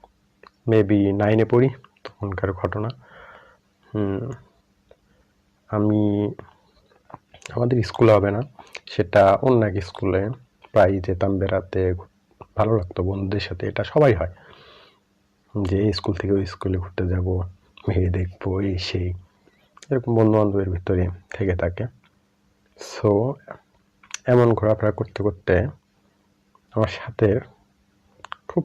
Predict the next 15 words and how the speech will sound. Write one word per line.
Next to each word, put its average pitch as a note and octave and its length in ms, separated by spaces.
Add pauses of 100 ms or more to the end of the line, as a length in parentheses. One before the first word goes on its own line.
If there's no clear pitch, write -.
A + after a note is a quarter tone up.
(120)
ক্লোজ B2 240
একজন G2+ 360
আমাকে G2+ 300
বলে G2 240
বসলো, F#2+ 340 (1080)
"হুম, G#2 500 (440)
আমার G#2+ 280
তো G#2+ 80
এই G#2+ 60
মেয়েটাকে G2+ 380
পছন্দ, A2+ 500 (1120)
তো F#2 380 (1200)
প্রপোজ G2+ 460
করতে F#2 400
হবে।" E2+ 180